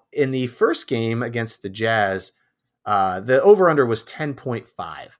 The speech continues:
So basically, if you picked he would hit at least over ten point five in those two games or under. Um, he hit five against the Jazz. So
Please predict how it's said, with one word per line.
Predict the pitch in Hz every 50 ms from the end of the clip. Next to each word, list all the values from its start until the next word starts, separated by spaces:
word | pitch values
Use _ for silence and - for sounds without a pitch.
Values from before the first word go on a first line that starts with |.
| _
So | - - - 135 123
basically, | 143 165 175 165 - - 151 139 135 131 127
if | - - 123 120 120 -
you | 127 127 123 123 123 117
picked | - - 120 113 - _ -
he | - 131 127
would | 123 123 110
hit | 104 113 117 113 107 107 _ _ _ _ 120
at | 117 -
least | 123 131 139 135 135 - - -
over | 151 175 185 185 185 180
ten | 170 - 180 165 156 143
point | 151 147 143 143 139 -
five | - 135 135 135 127
in | 131
those | 127 123 120 120
two | - - 123
games | 123 123 117 117 113 110 110 -
or | - 110 101 - -
under. | 107 101 92 85 85 - - _ _ _ _ _ _ _ _ _ _ _ _ _ _ _ -
Um, | 95 95 95 92 92 92 92 92 - _ _ _ _ _
he | - 135 139
hit | 156 151 -
five | - - - - 147 147 151 147 143 131 120 110 117
against | 113 107 117 110 104 - - -
the | 107
Jazz. | 98 117 110 107 101 87 82 85 85 - - _ _ _ _ _ _ _ _ _ _ _ _
So | _ - - - 127 123 120 117 117 117 -